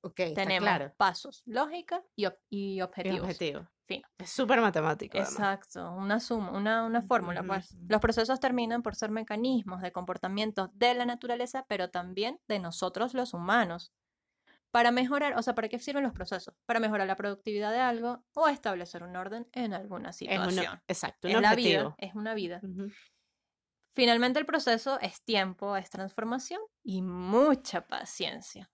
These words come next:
Speaker 1: Y s-, el café y la arquitectura llevan procesos.
Speaker 2: Llevan procesos.
Speaker 1: Sí o sí.
Speaker 2: Sí, sí, sí, sí, sí,
Speaker 1: Hablemos
Speaker 2: sí.
Speaker 1: de eso.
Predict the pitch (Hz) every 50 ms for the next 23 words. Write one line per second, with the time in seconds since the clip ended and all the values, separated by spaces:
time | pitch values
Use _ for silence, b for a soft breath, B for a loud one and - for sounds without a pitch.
0 | _ _ - 262 269 277 269 - - - _ - 240 247 247 233 - 254 269 -
1 | - 330 370 392 - - 277 269 240 220 226 240 175 - - - - 339 349 349
2 | 339 349 - _ _ _ _ _ _ _ _ _ - 202 262 220 208 202 202 -
3 | - 247 214 - 240 226 226 214 208 202 196 185 185 180 - - 208 196 - 190
4 | 190 190 - 262 262 240 233 - - - - _ - - - 214 208 202 - 180
5 | - - 185 - - - - 208 214 240 269 277 262 262 202 202 226 254 240 -
6 | 247 220 - -